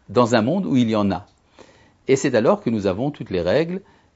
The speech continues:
concernant ceux qui sont dispensés du combat, ceux qui ne sont pas dispensés du combat, comment se comporter avec les captifs, et cetera. Et finalement, tout cela s'achève sur l'histoire de la génisse é-, énuquée,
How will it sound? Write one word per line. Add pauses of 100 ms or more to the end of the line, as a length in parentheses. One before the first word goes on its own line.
(240)
concernant
ceux
qui
sont
dispensés
du
combat,
ceux
qui
ne
sont
pas
dispensés
du
combat,
comment
se
comporter (360)
avec
les
captifs,
et
cetera. (720)
Et (500)
finalement,
tout
cela
s'achève
sur (260)
l'histoire
de
la
génisse
é-, (460)
énuquée,